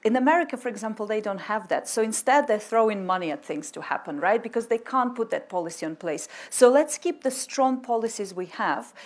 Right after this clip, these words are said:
But what we must do, not just in the next few years, but now, is to beef it up with a strong industrial policy. That's where C R M comes in, that's where funding comes in.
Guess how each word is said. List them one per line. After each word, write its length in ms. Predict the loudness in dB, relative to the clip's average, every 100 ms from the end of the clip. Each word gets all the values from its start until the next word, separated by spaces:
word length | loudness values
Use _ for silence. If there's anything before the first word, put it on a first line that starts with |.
| -4
But 220 | 0 0 2
what 240 | 0 2
we 100 | 2
must 640 | 2 4 4 4 2 -8 -6
do, 260 | -4 -2
not 340 | 0 2 2 0
just 320 | -2 -2 -4
in 80 | -6
the 80 | -4
next 260 | -4 -6 -8
few 160 | -14
years, 240 | -8 -6 -4
but 300 | -6 -8 -6
now, 400 | 0 2 0 -2 -14 -8
is 220 | -4 -4
to 160 | -4 -6
beef 420 | -6 -4 -4 -2
it 120 | -4 -2
up 240 | -4 -4 -8
with 180 | -6 -6
a 40 |
strong 680 | -6 -8 -6 -2 0 -2 -6
industrial 560 | -10 -4 -2 -4 -8 -12
policy. 560 | -8 -8 -8 -10 -12 -14 -4
That's 280 | -2 -2 -4
where 100 | -6
C 160 | -2 2
R 80 | 2
M 160 | 2
comes 320 | 0 -6 -4
in, 160 | -6 -6
that's 180 | -8 -8
where 100 | -10
funding 360 | -6 -6 -6 -12
comes 280 | -12 -8
in. 100 | -8